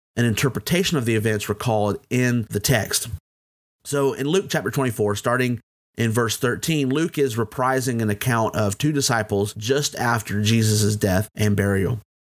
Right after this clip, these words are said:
The two disciples are making their way to a village not too far from Jerusalem. And here is how the story goes. It starts in Luke twenty-four thirteen. "Now that same day, two of them were on their way to a village called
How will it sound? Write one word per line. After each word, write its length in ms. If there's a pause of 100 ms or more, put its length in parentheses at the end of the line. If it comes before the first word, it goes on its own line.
(280)
The 160
two 160
disciples 460
are 120
making 360
their 140
way 340
to 360
a 100
village 500
not 320
too 180
far 300
from 300
Jerusalem. 680 (400)
And 140
here 220
is 120
how 160
the 80
story 320
goes. 320
It 80
starts 280
in 160
Luke 220
twenty-four 460
thirteen. 580 (180)
"Now 160
that 200
same 320
day, 280
two 300
of 160
them 400
were 160
on 160
their 120
way 260
to 180
a 60
village 420
called 320